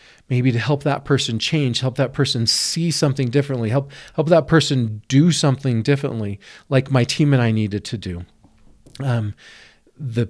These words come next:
the people who lift have a greater influence and a greater ability to impact that change that they're wanting. So here are three simple steps on how we can strive to be lifters.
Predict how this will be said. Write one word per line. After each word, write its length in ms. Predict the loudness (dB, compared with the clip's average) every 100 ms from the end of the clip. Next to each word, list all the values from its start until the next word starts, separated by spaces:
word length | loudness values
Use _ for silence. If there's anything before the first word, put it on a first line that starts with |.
| -4
the 100 | -6
people 400 | -2 -2 0 0
who 160 | 0 0
lift 580 | 0 4 6 4 2 -6
have 220 | -2 -2
a 60 |
greater 480 | -4 -2 2 4 2
influence 840 | 2 0 0 -2 -2 -4 -6 -8 -10 _ _ -20 _ -4
and 140 | 0
a 80 | 0
greater 380 | 4 6 6 4
ability 600 | 4 4 4 4 4 0
to 440 | -2 -2 0 -2 -10 2
impact 640 | 2 2 -2 -4 -4 -4
that 200 | -6 -4
change 560 | -6 -4 -4 -4 -8 -12 _ _
that 160 | -6 -2
they're 160 | 0 0
wanting. 520 | 0 -2 -4 -10 -14 -20 _ -20 _ _ _
So 320 | -2 4 4
here 240 | 6 6 6
are 80 | 4
three 440 | 2 -2 0 0
simple 300 | 2 0 0
steps 540 | -2 -4 -6 -8 -10 -4
on 200 | 0 0
how 280 | 0 0 0
we 280 | 0 2 2
can 300 | 0 0 0
strive 420 | -2 -2 -2 -4
to 140 | -4 -4
be 480 | -2 -4 -4 -6 -12 -12
lifters. 580 | -4 -4 -4 -10 -8